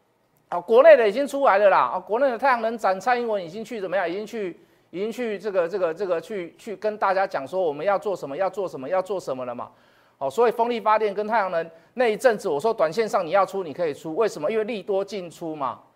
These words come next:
因为利多进出嘛。那有关于这次美国的总统大选还没有出炉之前，我都认为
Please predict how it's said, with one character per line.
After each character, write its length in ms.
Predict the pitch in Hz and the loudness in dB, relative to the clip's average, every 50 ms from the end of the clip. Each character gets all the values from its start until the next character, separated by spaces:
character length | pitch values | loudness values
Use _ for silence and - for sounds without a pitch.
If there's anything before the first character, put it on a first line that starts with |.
| _ _ _ _ _ | _ _ _ _ _
因 100 | 202 226 | 0 0
为 80 | 233 240 | 2 2
利 160 | 277 240 214 | 0 -2 -2
多 220 | - 220 208 214 | 0 0 0 0
进 220 | 208 - 208 185 165 | -2 -4 -8 -10 -10
出 180 | - 180 180 | -8 -8 -6
嘛。 180 | 175 147 123 - 214 | -4 -6 -4 0 2
那 180 | 226 196 - - - - _ - | 2 2 2 -2 -12 -20 _ 4
有 140 | 240 240 | 4 4
关 220 | 233 240 359 359 349 311 | 8 10 10 10 10 8
于 100 | 302 240 | 0 2
这 180 | 339 320 302 | 2 2 2
次 180 | - - 320 285 | 2 0 -2 -2
美 180 | 247 220 214 | 0 -2 -2
国 160 | - 220 247 254 | 2 4 4 4
的 40 | |
总 160 | 240 - 269 311 | 4 4 4 4
统 160 | 294 247 226 | 4 2 4
大 220 | - 320 302 285 | 6 6 6 6
选 160 | - 233 185 - | 4 2 -2 0
还 140 | - 214 262 | 2 2 2
没 80 | 349 | 6
有 140 | 381 311 240 | 6 6 6
出 180 | - - 339 339 | 6 2 2 2
炉 140 | 320 277 | 2 0
之 160 | 220 294 320 254 | 0 -2 -2 2
前， 180 | 254 233 220 | 2 2 2
我 100 | 202 214 | 2 6
都 160 | 220 277 302 | 10 10 12
认 220 | 311 320 302 262 214 | 12 12 12 12 10
为 320 | 202 185 180 185 175 - | 6 4 4 4 2 -4